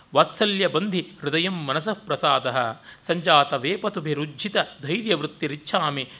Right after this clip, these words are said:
ಚೈನಮದಯಂ ಪರಿರಬ್ಧುಮಂಗೈಃ." ಕಣ್ಣಲ್ಲಿ ತಾನೇ ನೀರು, ಅಶ್ರುಗಳು ಬರ್ತಾ ಇವೆ, ಹೃದಯದಲ್ಲಿ ವಾತ್ಸಲ್ಯ ಉಕ್ಕುತ್ತಾ ಇದೆ, ಮೈ ರೋಮಾಂಚಿತವಾಗಿ ನಡುಗ್ತಾ ಇದೆ, ಒಂದು ರೀತಿ ಧೈರ್ಯ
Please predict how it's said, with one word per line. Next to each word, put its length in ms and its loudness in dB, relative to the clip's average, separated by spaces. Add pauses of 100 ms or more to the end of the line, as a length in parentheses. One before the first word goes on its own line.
ಚೈನಮದಯಂ 800 0 (220)
ಪರಿರಬ್ಧುಮಂಗೈಃ." 1040 -2 (1300)
ಕಣ್ಣಲ್ಲಿ 380 0
ತಾನೇ 380 2
ನೀರು, 400 -2 (460)
ಅಶ್ರುಗಳು 380 -4
ಬರ್ತಾ 340 2
ಇವೆ, 280 2 (460)
ಹೃದಯದಲ್ಲಿ 460 2
ವಾತ್ಸಲ್ಯ 480 0
ಉಕ್ಕುತ್ತಾ 400 2
ಇದೆ, 460 2 (300)
ಮೈ 220 2
ರೋಮಾಂಚಿತವಾಗಿ 920 0
ನಡುಗ್ತಾ 420 2
ಇದೆ, 500 2 (720)
ಒಂದು 160 2
ರೀತಿ 540 -2 (180)
ಧೈರ್ಯ 500 4